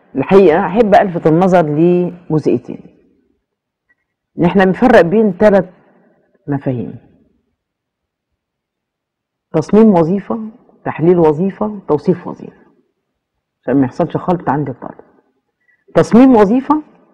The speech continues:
عبارة عن الأنشطة أو الأعمال اللي يقوم بيها كل فرد، سواء هيقوم بيها فرد أو يقوم بيها مجموعة. قلنا في التصميم تجاوب لي على عدة تساؤلات: من؟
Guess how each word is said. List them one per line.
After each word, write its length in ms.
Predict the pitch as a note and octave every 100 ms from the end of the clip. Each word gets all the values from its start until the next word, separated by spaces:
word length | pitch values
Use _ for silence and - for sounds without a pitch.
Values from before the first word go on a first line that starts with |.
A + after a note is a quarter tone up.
| _ _ _ -
عبارة 360 | C#3+ D3 G#3
عن 260 | D#3+ F3 E3+
الأنشطة 720 | D3+ C#3 - D#3+ - A#3 C#4+ C#4 - _ _ _ _ _ -
أو 100 | D3
الأعمال 560 | D3 C3 D#3 G#3+ C#4 - _ _ _ _ _ _
اللي 160 | D3 D#3
يقوم 220 | E3 A#3+
بيها 260 | G#3 G#3 C#3
كل 280 | G#3 G3 F3
فرد، 260 | C4 C#4+ - _ _ _ _ _ _ _ _ _
سواء 280 | _ F3 E3
هيقوم 180 | D#3 F#3
بيها 140 | G#3
فرد 300 | F#3 C4 G#3+
أو 60 | E3
يقوم 140 | F#3+
بيها 140 | F#3 D#3
مجموعة. 500 | B2+ A#2 A2 - - _ _ _ _ _ _ _ _ _ _ _ _ _
قلنا 240 | - F3 D#3+
في 60 |
التصميم 560 | F#3+ F#3+ G3+ A3 C#4 C4+
تجاوب 400 | F3+ E3+ F#3 G#3
لي 80 | F#3+
على 140 | D3+
عدة 220 | E3 F3
تساؤلات: 560 | D#3 C#3+ - E2+ G2+ - - _ _ _ _ _ _ _ _ _ _ _
من؟ 380 | D3+ D#3+ B3